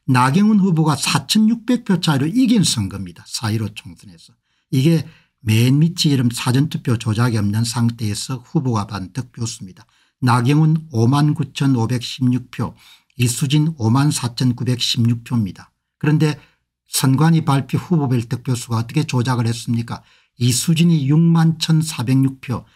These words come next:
나경원이 오만 삼천 이십육 표를 받은 걸로 그렇게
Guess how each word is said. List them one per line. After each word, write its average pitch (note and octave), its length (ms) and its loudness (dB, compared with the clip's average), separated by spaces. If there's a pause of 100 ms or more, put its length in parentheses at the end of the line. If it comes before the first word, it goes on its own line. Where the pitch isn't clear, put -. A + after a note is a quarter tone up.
(180)
나경원이 D3+ 560 2
오만 C#3 420 2
삼천 C3 440 0
이십육 C3 460 -2
표를 B2 200 -2
받은 G#2 340 -4
걸로 G2 180 -12
그렇게 A#2+ 460 -10